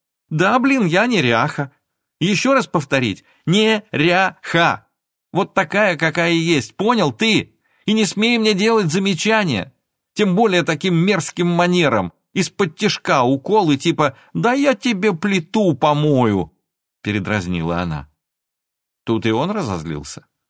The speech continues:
"А котам-то лотки пора поменять", захихикал. "Ой, пора!" "Ах так?" "А что, разве не так?" И носом нарочно потянул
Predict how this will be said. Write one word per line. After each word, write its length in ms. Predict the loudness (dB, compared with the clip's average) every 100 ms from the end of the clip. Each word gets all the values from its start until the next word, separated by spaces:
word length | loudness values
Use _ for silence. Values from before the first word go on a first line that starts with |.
| _ _ _ _ _ _ _ -6
"А 180 | -4
котам-то 600 | -2 -2 0 0 0 -2
лотки 440 | -2 -2 -2 -4 -4
пора 340 | 0 0 0
поменять", 880 | -2 -4 -4 -2 0 0 0 -4 -12 _ _ _
захихикал. 840 | -8 -6 -6 -6 -6 -8 -8 -14 _ -4
"Ой, 300 | 0 0 0
пора!" 800 | 0 2 2 2 0 -2 -4 _ _ _ _ _ _
"Ах 240 | -14 -12 -8
так?" 480 | -4 -2 -4 -8 -20 _ _ _ _ _ _ _ _
"А 180 | -2 -2
что, 400 | -2 -2 -4 -4 _ _
разве 360 | -2 0 0 0
не 140 | -2
так?" 420 | 0 0 0 -4 _ _ _ _ _ _ _ -4
И 140 | -2
носом 460 | 0 0 0 -2 -2
нарочно 440 | 0 -2 -4 -6
потянул 600 | -6 -4 -2 -2 -2 -6